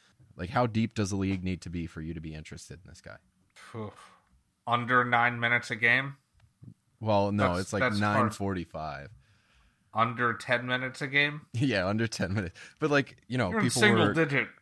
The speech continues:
Speaker 1: people
Speaker 2: minutes,
Speaker 1: were
Speaker 2: man.
Speaker 1: really
Speaker 2: That's hard.
Speaker 1: excited
Speaker 2: That's
Speaker 1: about
Speaker 2: hard.
Speaker 1: Oliver Wahlstrom.
Speaker 2: And I didn't, I didn't pick him up.
Speaker 1: He had eleven minutes today, so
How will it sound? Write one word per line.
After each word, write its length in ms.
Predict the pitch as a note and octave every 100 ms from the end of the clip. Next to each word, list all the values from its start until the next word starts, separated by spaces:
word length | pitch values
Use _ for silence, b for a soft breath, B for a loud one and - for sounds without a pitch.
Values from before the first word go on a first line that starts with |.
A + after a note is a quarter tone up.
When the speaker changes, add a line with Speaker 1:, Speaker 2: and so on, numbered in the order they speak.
| _
Speaker 1:
people 180 | - A#2+
Speaker 2:
minutes, 240 | A#2+ G#2 F2+
Speaker 1:
were 80 |
Speaker 2:
man. 260 | E2 A2 B2+
Speaker 1:
really 220 | D3 G#3+
Speaker 2:
That's 100 | F#2+
hard. 160 | F3+ D#3
Speaker 1:
excited 180 | G#2 G2+
Speaker 2:
That's 200 | D#3 F#2
Speaker 1:
about 100 | F2
Speaker 2:
hard. 260 | D#3 C#3 D#2+
Speaker 1:
Oliver 80 | D#2
Wahlstrom. 540 | F2 F#2+ F#2 - C#2+ F2 _ _ _ _ _ _ _ _ _ _ _ - B B B B B B B B B B _
Speaker 2:
And 140 | A#2 G#2
I 180 | G2+ B2+
didn't, 220 | C#3+ B2
I 140 | G#2 B2
didn't 220 | C#3+ A#2+
pick 180 | - A#2
him 120 | A#2
up. 260 | B2 C3 - _ _ b b b b b
Speaker 1:
He 120 | _ A#2+
had 80 |
eleven 460 | G#2+ F#2 G2 F#2+ F2+
minutes 280 | D#2 D2+ -
today, 280 | D#2 C2 C#2
so 380 | - C#2 C2